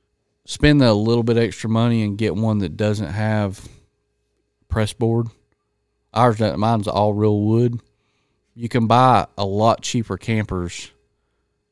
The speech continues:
but they'll, they'll have press board, a lot of 'em.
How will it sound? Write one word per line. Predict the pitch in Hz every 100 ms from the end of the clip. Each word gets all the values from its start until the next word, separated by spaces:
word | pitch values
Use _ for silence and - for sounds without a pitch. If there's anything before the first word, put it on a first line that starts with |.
| _
but | 113 95
they'll, | 117 110
they'll | 107 104
have | 101 101 -
press | - 123 -
board, | 101 98
a | 92
lot | 92 90
of | 92
'em. | 95 90